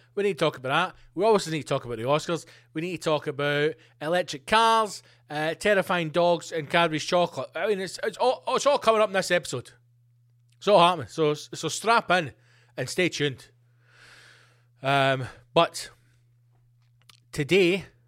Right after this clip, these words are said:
uh, this has been recorded on Monday the twenty-eighth of March, uh, at least Wednesday. Um, today was maybe the start of the, let me just say, cooler weather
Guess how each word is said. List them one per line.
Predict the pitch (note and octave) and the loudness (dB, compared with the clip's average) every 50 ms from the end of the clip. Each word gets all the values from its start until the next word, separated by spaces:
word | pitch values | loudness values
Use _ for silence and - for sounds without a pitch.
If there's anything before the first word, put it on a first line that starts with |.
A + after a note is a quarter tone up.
| _ _ _ - | _ _ _ -14
uh, | B2+ A#2+ A#2 A2+ A2+ A2 A2+ B2+ A#2+ | -10 -8 -6 -6 -6 -6 -8 -10 -6
this | C3 C#3+ C3 | -6 -6 -6
has | C#3+ C3+ A#2+ | -6 -8 -8
been | - B2 A#2+ | -8 -10 -10
recorded | A#2 - - C#3 C3 A#2+ A#2+ A#2+ - _ | -8 -4 -2 -2 -2 -2 -4 -8 -8 _
on | D#3+ C#3+ C3+ C3 C3 B2+ B2+ B2 B2 | -2 0 2 2 4 2 2 0 -2
Monday | B2 C3 C#3 C#3 B2+ B2 | -4 -4 -4 -4 -4 -10
the | A#2 | -12
twenty-eighth | - - - C#3+ C3 B2+ - - - D#3+ E3 G3+ - - _ - _ _ | -12 -8 -8 -8 -8 -8 -10 -12 -8 -6 -6 -6 -6 -10 _ -20 _ _
of | B2 A#2 G#2+ G2 F#2+ | -12 -12 -12 -12 -14
March, | G2+ G2+ F#2 G2 G#2+ - - - - - - _ _ _ _ _ _ _ _ _ _ _ _ _ _ _ _ _ _ _ _ - | -14 -12 -10 -10 -10 -10 -12 -14 -14 -14 -16 _ _ _ _ _ _ _ _ _ _ _ _ _ _ _ _ _ _ _ _ -14
uh, | G#2 G#2 G2+ G2+ G#2 G#2 G2+ G2+ A#2+ | -12 -10 -10 -8 -8 -8 -10 -10 -12
at | A#2+ | -12
least | A#2 A2 A#2+ A2 - | -12 -12 -12 -10 -8
Wednesday. | A2 A#2 A#2 A#2+ B2 - - D#3+ D3 B2 - _ _ _ _ _ | -6 -6 -6 -6 -8 -6 -6 -6 -6 -6 -12 _ _ _ _ _
Um, | A#2+ A#2 A#2+ B2 B2 B2+ C3 C3 C3 A#2 - _ _ _ _ _ _ _ _ _ _ _ _ _ _ _ _ _ _ _ _ | -6 -2 0 2 2 2 0 0 -4 -10 -14 _ _ _ _ _ _ _ _ _ _ _ _ _ _ _ _ _ _ _ _
today | - D#3 E3 B3 | -12 -6 -4 -4
was | D#4 D#4+ - C4+ | -2 -4 -2 -2
maybe | C4 A3+ G3 F3 | -2 -2 -2 -4
the | D#3+ | -8
start | - - - E3 E3 E3+ F3 - - | -10 -6 -4 -4 -2 -2 -4 -4 -4
of | C#3+ D3 D3 C#3+ D3 C3 - - - _ _ _ _ _ _ _ _ _ _ _ _ _ _ _ _ _ - _ | -4 -2 0 -2 -2 -4 -8 -14 -20 _ _ _ _ _ _ _ _ _ _ _ _ _ _ _ _ _ -20 _
the, | - A2+ C3+ C#3 C#3 C#3 D#3 - _ | -16 -10 -8 -6 -4 -4 -6 -6 _
let | C3 F3 G#3 | -8 -8 -8
me | G3 | -6
just | D#3 E3 D3+ - | -8 -8 -10 -8
say, | - B2 - _ - | -10 -12 -12 _ -14
cooler | - - F3+ F#3+ F3+ F3 E3 C#3 | -10 -6 -6 -4 -2 -2 -2 -4
weather | A#2 F#2+ G#2+ A#2 A#2+ B2 A2 G2+ E2+ | -4 -6 -4 -2 -2 -2 -4 -6 -10